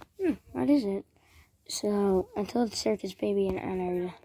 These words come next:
if you wanna, if they wanted to come over. Oh, um, what did he say? They said yes, and they're coming over on Monday. <gasps> Oh my god.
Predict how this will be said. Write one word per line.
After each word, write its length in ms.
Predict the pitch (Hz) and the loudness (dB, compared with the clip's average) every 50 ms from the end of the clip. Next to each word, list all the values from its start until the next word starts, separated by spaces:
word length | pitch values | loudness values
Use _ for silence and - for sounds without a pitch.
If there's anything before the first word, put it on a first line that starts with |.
| - - - | -10 -8 -6
if 180 | 185 190 - - | -6 -6 -4 -2
you 60 | 196 | 0
wanna, 340 | 196 190 190 185 185 185 185 - - | 0 2 2 2 2 0 -2 -4 -6
if 140 | 196 190 | -8 -4
they 160 | - - 190 190 | 0 2 2 4
wanted 240 | 190 190 185 180 | 4 4 2 2
to 60 | 180 175 | 0 -2
come 160 | - 190 185 185 | -2 -2 0 0
over. 400 | 185 185 185 160 156 143 160 - - - - _ _ _ - - _ _ _ _ _ - _ _ _ - - - | 0 -2 -2 -4 -4 -6 -6 -8 -12 -20 -20 _ _ _ -20 -20 _ _ _ _ _ -20 _ _ _ -20 -8 -2
Oh, 300 | 392 381 349 254 226 208 - - - - _ - - | 2 4 4 4 4 0 -8 -16 -20 -20 _ -4 2
um, 380 | 285 285 285 294 294 294 294 - - _ _ _ _ _ _ _ _ _ _ _ _ _ _ _ _ _ _ _ | 4 6 6 6 4 0 -4 -8 -14 _ _ _ _ _ _ _ _ _ _ _ _ _ _ _ _ _ _ _
what 180 | - 214 233 220 | -4 -4 -4 -2
did 120 | - 220 | -4 -6
he 60 | 220 | -2
say? 240 | 214 - - 302 269 _ _ _ _ _ _ _ - - _ _ _ - | -2 0 0 0 -2 _ _ _ _ _ _ _ -20 -20 _ _ _ -4
They 80 | 214 | -2
said 240 | 208 - 254 247 233 | 2 4 4 6 6
yes, 720 | 214 196 190 185 180 180 180 - - - - - - - - - - | 6 6 4 4 4 0 -2 -6 -6 -4 -4 -4 -4 -8 -14 -18 -14
and 520 | - 196 185 180 180 185 180 180 180 180 190 | -10 -6 -4 -4 -2 -2 -2 -2 0 0 2
they're 220 | 208 208 202 202 | 2 2 2 2
coming 340 | 208 220 220 226 214 208 202 | 2 2 2 2 2 2 2
over 280 | 196 190 190 185 180 | 2 2 2 2 0
on 180 | 170 170 170 160 | 0 -2 -4 -6
Monday. 400 | 160 160 160 156 - 95 - - - _ _ _ _ - - - - | -6 -6 -4 -4 -4 -4 -6 -8 -12 _ _ _ _ -20 -20 -10 -2
<gasps> 320 | 247 247 262 294 381 415 440 453 453 440 427 392 349 302 - - | 2 4 6 6 6 6 6 4 4 4 4 4 2 2 0 0
Oh 140 | 285 247 254 | 2 4 6
my 200 | 269 254 240 240 | 8 6 6 6
god. 340 | - 254 254 240 233 214 | 8 8 8 8 6 4